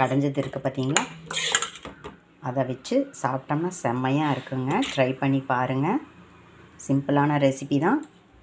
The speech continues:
கூடவே சத்தான ரெசிபிங்க. ட்ரை பண்ணி பாருங்க,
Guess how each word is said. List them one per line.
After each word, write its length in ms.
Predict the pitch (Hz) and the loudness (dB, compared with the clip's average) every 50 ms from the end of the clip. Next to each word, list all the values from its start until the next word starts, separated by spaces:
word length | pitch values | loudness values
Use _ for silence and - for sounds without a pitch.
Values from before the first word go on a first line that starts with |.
| - - - - - - - - - - - - - | -20 -20 -20 -20 -20 -20 -20 -20 -20 -20 -14 0 2
கூடவே 340 | 143 143 147 143 151 180 190 - | 2 2 4 2 0 0 2 2
சத்தான 460 | 139 - - - 147 143 151 151 147 139 | 0 0 0 0 0 2 4 2 2 2
ரெசிபிங்க. 600 | 135 127 - - 139 - 139 131 131 135 175 262 277 - - | 2 0 -2 -6 -4 -2 -2 0 2 2 2 2 0 0 -4
ட்ரை 140 | - 127 131 131 - | -2 -2 -4 -2 0
பண்ணி 180 | 139 135 139 139 - 127 | 0 0 0 0 -2 -2
பாருங்க, 340 | 120 123 123 127 135 160 | -2 -2 -2 -2 -2 -4